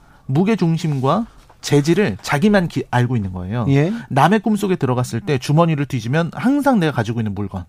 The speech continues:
Speaker 2: 아.
Speaker 1: 그래서 그걸 딱 만져봤을 때 무게 중심이 어긋나거나 뭔가 내가 알고 있는 재질이 아니다.
Speaker 2: 네.
Speaker 1: 그러면 이건 꿈인 거예요.
Speaker 2: 아.
Speaker 1: 그리고 이게 돌렸을 때 이게 넘어지지 않고 영원히 돌아간다면
Speaker 2: 네.
Speaker 1: 그건 꿈인 겁니다.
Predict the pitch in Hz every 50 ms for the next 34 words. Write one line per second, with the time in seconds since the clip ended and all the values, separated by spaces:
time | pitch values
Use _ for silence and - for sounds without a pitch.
0 | _ - - - - - - - - - 160 151 190 - - 160 175 175 - 254
1 | 233 180 131 127 131 143 123 123 - 117 110 - - 190 233 226 _ _ - _
2 | - _ _ - 135 139 156 202 196 180 180 160 170 151 - 113 120 151 160 156
3 | 135 120 123 113 107 87 - - _ _ _ _ _ _ _ _ _ _ _ _
4 | _ _ _ - 143 170 202 220 220 220 202 135 147 151 170 156 117 127 127 151
5 | 143 139 131 135 120 - 135 113 104 113 131 110 101 87 _ _ - - 131 123
6 | 143 147 147 160 123 113 110 - - 214 220 220 151 101 92 90 - - - -
7 | - - - 113 117 110 113 110 107 101 98 98 - - - - - - - -
8 | - _ - - _ - - 160 185 196 233 147 127 165 - - - - - -
9 | - 156 156 175 180 170 - 139 131 127 135 175 208 226 - _ _ _ - -
10 | - _ _ _ _ - - 156 151 175 202 175 120 127 131 147 190 240 226 233
11 | 214 190 208 156 135 - 196 165 127 117 135 180 196 190 170 139 120 110 110 101
12 | 95 92 92 95 107 107 82 85 - - 147 135 104 - - 139 123 - 196 220
13 | 226 170 117 104 92 - -